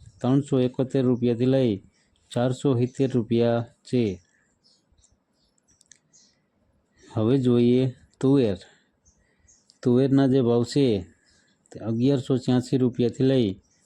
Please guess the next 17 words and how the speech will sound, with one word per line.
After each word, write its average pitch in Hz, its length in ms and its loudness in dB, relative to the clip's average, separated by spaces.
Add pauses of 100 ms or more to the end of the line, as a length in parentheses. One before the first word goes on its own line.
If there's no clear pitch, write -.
(180)
તેરસો 131 420 0
રૂપિયા 117 580 0 (180)
છે. 107 400 -4 (2750)
હવે 113 260 0
જોઈએ 123 500 2 (260)
ચણા 117 260 0
પીરા. 113 400 -2 (1300)
પીરા 123 240 0
ચણાના 123 420 2
જે 120 120 2
ભાવ 120 240 0
છે 135 200 0 (400)
તે - 120 -10
નવસો 127 420 0
પાસઠ 127 440 -2
રૂપિયાથી 120 400 -2
લઈ 127 360 0